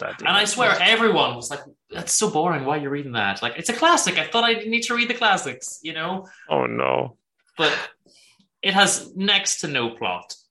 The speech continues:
Speaker 2: Like, it's just the, the love story, and some of the side characters are slightly humorous, of course, but there's an awful lot of just, "Well, will she date someone?" I should say they hold her in admiration the whole time. Like, "Oh my, it's Lara Henta.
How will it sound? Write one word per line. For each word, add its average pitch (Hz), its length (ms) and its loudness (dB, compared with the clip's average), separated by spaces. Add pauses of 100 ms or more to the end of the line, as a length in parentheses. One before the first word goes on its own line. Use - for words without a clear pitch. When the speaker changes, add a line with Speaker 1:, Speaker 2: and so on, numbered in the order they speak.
(140)
Speaker 2:
Like, 104 300 -2
it's 147 220 -4
just 139 500 -2
the, 139 100 -4
the 127 340 -4
love 135 300 2
story, 135 720 -4 (340)
and 120 440 0
some 247 180 0
of 233 60 -2
the 185 60 -4
side 143 280 0
characters 131 380 -2
are 123 60 -10
slightly 123 300 -4
humorous, 113 340 -8
of - 100 -18
course, 110 520 -2
but 107 240 -2 (640)
there's 170 180 -2
an 190 80 2
awful 180 340 4
lot 127 380 2
of 117 180 -8
just, - 640 -6 (420)
"Well, 110 240 -2
will 113 120 0
she 143 180 -2
date 190 260 0
someone?" 107 320 -4
I 131 300 -6
should 214 200 -2
say 175 380 0
they 151 160 0
hold 165 340 -6
her 156 80 -10
in 139 60 -6
admiration 107 560 -8
the 101 80 -8
whole 127 320 -8
time. 87 340 -10 (320)
Like, - 160 -16
"Oh 185 100 -10
my, 185 180 -8
it's 165 160 -6
Lara 170 240 -2
Henta. 185 300 -2